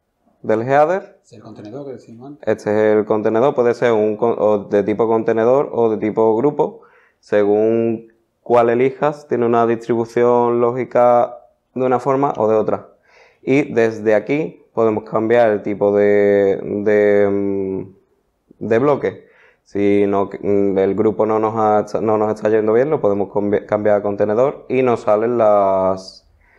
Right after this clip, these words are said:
Speaker 1: las sugerencias del tipo de bloque que le puede venir bien a eso. Entonces tenemos aquí una fila en horizontal, una fila en vertical, un contenedor en vez de un grupo, en columnas, ¿vale? De momento no vamos a modificar nada.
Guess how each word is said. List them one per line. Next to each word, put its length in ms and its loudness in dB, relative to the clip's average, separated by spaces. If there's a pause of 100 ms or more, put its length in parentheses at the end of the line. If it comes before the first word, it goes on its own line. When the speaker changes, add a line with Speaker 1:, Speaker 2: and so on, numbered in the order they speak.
(280)
Speaker 1:
las 220 0
sugerencias 640 2
del 180 2
tipo 200 -2
de 60 2
bloque 280 0
que 60 2
le 100 2
puede 200 2
venir 300 2
bien 320 0
a 160 2
eso. 300 -10 (260)
Entonces 320 -2
tenemos 320 0
aquí 100 -2
una 180 0
fila 480 2
en 80 -4
horizontal, 920 0 (560)
una 200 -2
fila 260 -2
en 100 -2
vertical, 800 0
un 140 -4
contenedor 580 0
en 120 -2
vez 120 2
de 60 0
un 100 -2
grupo, 720 0 (500)
en 200 -2
columnas, 1000 0 (260)
¿vale? 380 0 (320)
De 120 -8
momento 280 -2
no 140 2
vamos 280 -2
a 60 0
modificar 480 -2
nada. 300 -8